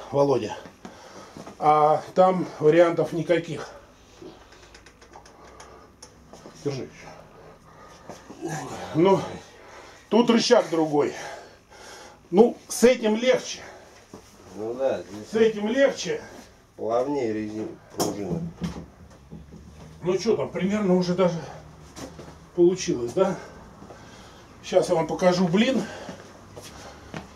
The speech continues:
Speaker 1: Ну, ну вот полтинник. Полтинник полностью выламывает его, все-таки.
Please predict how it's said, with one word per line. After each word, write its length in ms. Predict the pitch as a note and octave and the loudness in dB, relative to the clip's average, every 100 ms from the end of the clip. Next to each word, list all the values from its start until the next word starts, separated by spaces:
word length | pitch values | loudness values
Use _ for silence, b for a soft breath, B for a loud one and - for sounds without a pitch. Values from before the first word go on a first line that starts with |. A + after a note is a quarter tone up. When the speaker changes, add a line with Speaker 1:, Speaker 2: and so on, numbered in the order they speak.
| - - - - - - - - - - - B B B B B B B - - - - | -20 -18 -14 -12 -10 -10 -12 -16 -20 -20 -20 B B B B B B B -18 -18 -2 6
Speaker 1:
Ну, 340 | F#3+ G3+ F3+ B B B B B B B B B B B - B B B B B B B | 10 10 6 B B B B B B B B B B B -20 B B B B B B B
ну 180 | E3+ F3 | 8 10
вот 120 | E3 | 10
полтинник. 720 | - F3 E3+ G3 F#3 C#3+ - - B B B B B B - | 8 6 6 6 8 8 4 -8 B B B B B B 6
Полтинник 440 | F3+ F3+ B3 G#3+ | 6 8 4 8
полностью 400 | A#3+ A3 F#3 F#3+ | 8 8 6 6
выламывает 680 | F3+ G3 F#3+ C#3+ A2+ G2+ - | 10 10 8 6 -2 -4 -4
его, 240 | G#2+ G2+ - B B | -2 -2 -2 B B
все-таки. 500 | - F3 B2+ - - | 6 8 8 2 -6